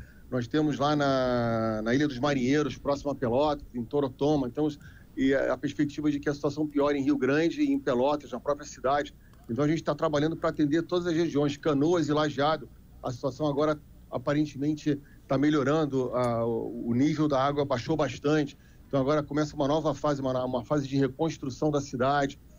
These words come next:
de ajuda à população, porque são várias fases. É a fase do socorro às vítimas, que estão nas enchentes,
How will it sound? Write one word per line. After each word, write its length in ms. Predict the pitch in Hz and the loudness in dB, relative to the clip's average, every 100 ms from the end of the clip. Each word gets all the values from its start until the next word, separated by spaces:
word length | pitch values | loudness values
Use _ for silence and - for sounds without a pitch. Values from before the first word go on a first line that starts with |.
| - | -10
de 100 | 113 | -2
ajuda 300 | 127 120 135 | 0 0 0
à 40 | 131 | 0
população, 720 | 131 139 135 117 131 143 143 - - - | -2 0 0 0 0 0 0 -6 -20 -10
porque 200 | - 120 | -6 -2
são 240 | 151 165 147 | 0 2 2
várias 360 | 143 180 165 | 2 2 0
fases. 400 | 143 151 127 117 | 0 0 0 0
É 40 | 139 | -2
a 60 | |
fase 300 | 120 151 147 | -2 -2 -2
do 80 | 139 | -2
socorro 420 | 139 135 123 170 | -6 -8 -2 -2
às 100 | 165 | -2
vítimas, 460 | 147 165 160 156 151 | -2 -4 -4 -6 -8
que 80 | - | -8
estão 320 | - 147 135 | -2 0 0
nas 180 | 135 131 | 0 0
enchentes, 560 | 143 - 165 160 151 | -2 0 2 2 -2